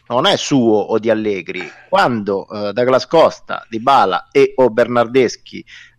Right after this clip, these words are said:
avranno una continuità pari a quella di Mandzukic, allora, eh, evidentemente, eh, quel posto sarà loro.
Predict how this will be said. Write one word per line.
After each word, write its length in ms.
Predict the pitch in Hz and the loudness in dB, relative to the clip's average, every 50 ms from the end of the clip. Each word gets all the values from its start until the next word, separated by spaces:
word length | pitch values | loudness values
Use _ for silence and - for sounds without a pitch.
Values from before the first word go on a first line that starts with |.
| _ _ | _ _
avranno 640 | - 117 117 131 147 151 143 127 110 107 104 101 - - | 0 0 2 4 4 4 4 2 0 -4 -6 -8 -8 -6
una 260 | 147 147 143 127 104 | -4 -2 -2 -2 -2
continuità 920 | - 131 117 110 101 _ - 123 123 123 123 113 - 139 127 110 - - - | -2 -4 -6 -6 -8 _ -8 -4 -4 -4 -4 -2 0 2 2 2 0 -2 -2
pari 400 | - 135 127 120 104 95 104 104 | 0 2 2 2 0 -2 -4 -6
a 80 | 104 101 | -6 -6
quella 240 | - - 123 117 107 | -4 -4 -2 -2 -2
di 80 | 107 | -2
Mandzukic, 960 | 127 135 131 127 139 151 147 139 160 170 - 208 214 202 - - 226 220 - - | -2 0 2 2 2 0 0 -2 -4 -4 -4 -6 -8 -6 -6 -4 -4 -4 -2 0
allora, 680 | - 123 127 127 123 120 120 120 135 147 160 - - - | 0 2 2 4 4 6 6 6 6 6 4 2 0 -6
eh, 400 | - 123 120 110 113 - - 123 | -12 -10 -10 -8 -8 -6 -6 -6
evidentemente, 880 | 117 117 123 120 127 123 123 - 160 156 131 110 110 107 - - 135 | -6 -4 -2 -2 -2 -2 -2 -4 -4 -4 -2 -4 -6 -6 -6 -4 -4
eh, 80 | 143 - - - - - - _ _ _ - - - - _ _ _ _ | -4 -4 -6 -12 -20 -20 -20 _ _ _ -20 -20 -20 -20 _ _ _ _
quel 240 | _ - 143 147 147 | _ 2 2 2 2
posto 640 | - 127 117 104 - - - - 135 143 147 - - - | 2 4 4 4 2 0 0 2 4 4 2 0 -4 -14
sarà 300 | - - - 104 101 110 | -8 -6 -4 -2 0 2
loro. 440 | 135 143 135 120 98 92 90 - | 4 4 4 4 2 0 -4 -8